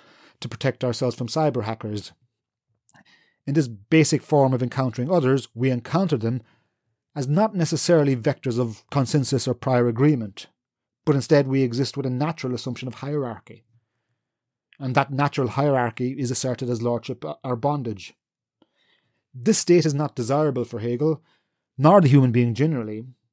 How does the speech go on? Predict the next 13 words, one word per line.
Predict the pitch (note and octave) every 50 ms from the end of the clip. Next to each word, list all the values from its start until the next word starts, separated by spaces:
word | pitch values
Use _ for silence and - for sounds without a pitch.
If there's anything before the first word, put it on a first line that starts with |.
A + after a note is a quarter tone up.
| _ _ _ -
since | - D#3 D#3+
it | D#3 A2+ G2 G2 _
does | - D#3 C#3 C3+
not | D3 C#3 B2+
offer | B2 B2 - - B2 B2 B2 -
a | A2+ A#2
satisfactory | - - D3 B2+ C3 - - D#3 D3 - - - B2+
resolution | A#2 A#2+ A#2+ A2 A#2+ B2+ C3 B2 - B2+ B2
of | A2+ B2
our | B2
encounters | B2 A#2+ - - C3+ C#3+ C#3 - C3+ A2+
with | B2+ C#3 D#3
others. | E3 C3 B2 A#2 G#2+ G2 F#2+ - -